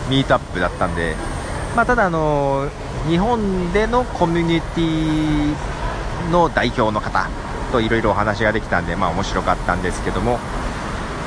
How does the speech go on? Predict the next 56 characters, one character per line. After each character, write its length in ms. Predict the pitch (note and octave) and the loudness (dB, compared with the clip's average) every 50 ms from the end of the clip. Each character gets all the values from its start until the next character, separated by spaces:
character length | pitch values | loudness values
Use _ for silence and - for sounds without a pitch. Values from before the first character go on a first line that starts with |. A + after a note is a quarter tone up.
| - - - | -6 -4 0
ま 120 | F#3 E3+ D3 | 2 2 2
あ、 360 | - - - E3+ - - E3 | 0 -2 -4 -4 -2 0 2
な 80 | F#3 | 2
ん 40 | E3+ B2 | 2 4
か、 200 | G#2 F#2+ G2+ G#2 C3+ E3+ | 4 2 2 2 2 0
な 80 | F#3 | 0
ん 40 | E3+ | 2
か 100 | - A2+ | 2 2
大-、 220 | A2+ D3 E3 E3 E3 - - - - | 2 2 2 2 -2 -8 -10 -8 -4
議 80 | C#3+ D3 | -2 0
題 200 | F3 E3 E3+ E3 | 0 0 0 0
的 140 | E3+ D#3 - - | -6 -6 -6 -4
に 160 | C#3+ C#3 C3 | -4 -4 -4
ク 220 | A#2 - - E3+ | -4 0 4 6
オ 100 | F#3 F3+ | 6 6
ー 40 | E3 | 6
ラ 100 | C#3+ B2 | 4 4
を 60 | A#2+ B2 | 2 0
日 100 | C3+ D3 | 0 0
本 180 | D#3+ F3 E3 | 0 0 0
で 80 | C#3+ C3 | 0 0
流 100 | B2+ C#3+ | 2 4
行 60 | D3 | 2
ら 60 | D3+ | 2
す 100 | D3 - | 2 0
に 80 | C#3 A#2+ | 0 0
は 60 | A#2 | 0
ど 140 | A2+ E3 F3 | 0 0 -2
う 40 | E3 | -2
し 40 | - | 0
た 80 | C3+ | 0
ら 60 | A#2+ | 0
い 20 | B2 | 0
い 40 | B2 | 0
の 80 | A#2+ | -2
か 80 | - G#2+ | -2 -2
み 60 | G2 | -2
た 120 | - F#2+ F2 | 0 0 0
い 20 | |
な 80 | F2+ F#2 | 0 0
感 160 | G2 G2 G2 | 0 0 0
じ 80 | F#2+ G2+ | 0 0
に 60 | G2 | -2
な 60 | F2 | -2
っ 20 | |
て 100 | - E2+ | -2 -2
ね、 140 | D#2+ E2 D#2+ D2+ D2+ - - - - - - - - - - - | -2 -2 -2 -2 -4 -4 -4 -4 -4 -4 -4 -4 -2 -2 0 0
ま 40 | - | 2
あ、 40 | - | 4
そ 100 | A#3 B3 | 4 4
う 40 | |
い 20 | A#3+ | 4
う 20 | |
の 60 | G3+ | 4
を 20 | - | 2
考 120 | - F3 | 2 0